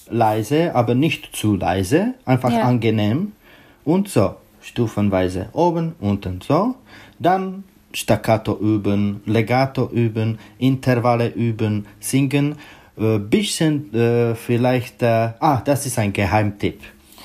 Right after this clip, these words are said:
Speaker 1: Äh, wir, äh, es gibt eine Violinschule von Ševčík, ne?
Speaker 2: Okay.
Speaker 1: Alle Streicher kennen das,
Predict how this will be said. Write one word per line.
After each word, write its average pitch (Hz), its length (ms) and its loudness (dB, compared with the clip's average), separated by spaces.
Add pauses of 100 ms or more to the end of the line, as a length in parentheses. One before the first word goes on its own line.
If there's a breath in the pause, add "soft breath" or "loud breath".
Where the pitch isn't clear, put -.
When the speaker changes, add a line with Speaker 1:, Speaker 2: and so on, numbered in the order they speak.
(360 loud breath)
Speaker 1:
Äh, 104 400 2 (120)
wir, 123 360 0
äh, 123 260 2
es 120 180 -4
gibt 156 240 2
eine 120 240 2
Violinschule 127 920 0
von 139 280 0
Ševčík, - 760 -4 (340)
ne? - 100 2
Speaker 2:
Okay. 208 120 -2
Speaker 1:
Alle 185 300 2
Streicher 156 440 0
kennen 135 280 0
das, 90 320 -2